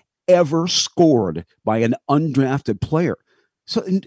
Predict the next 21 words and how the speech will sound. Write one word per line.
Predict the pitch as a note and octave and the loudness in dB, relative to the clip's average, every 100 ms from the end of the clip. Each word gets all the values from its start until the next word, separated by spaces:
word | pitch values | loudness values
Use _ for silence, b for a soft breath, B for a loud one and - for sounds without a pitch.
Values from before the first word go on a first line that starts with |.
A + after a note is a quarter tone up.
| - | -6
so | - | -2
nobody | F#3 E3+ G3 B3+ D4 D4+ | 0 4 4 2 0 2
in | B3+ | 2
the | G#3 F#3 | 2 0
N | E3 F3+ | -2 -4
B | F3+ F3 | -4 -2
A | C#3 F#3+ | -2 -2
thought | F3+ C#3+ C#3+ | -4 -6 -4
VanVleet | A2+ C3+ C3 - B2+ F3+ - | -4 -2 -2 -2 -2 -4 -2
could | A2+ - | -4 -2
play | - A2+ D3+ | -4 -2 -4
at | F#3 | -4
this | G#3 - | -6 -4
level | F3+ G#3+ | -4 -2
when | E3 | -2
he | A#2 | -2
came | - C3 | -2 -2
out | A#2+ | -2
of | G2 | -4
Wichita | F2+ G2 - E3 A#2 F#2+ | -6 -8 -6 -8 -8 -12
State? | A2 - G2+ A2+ C4 | -12 -10 -6 -6 -8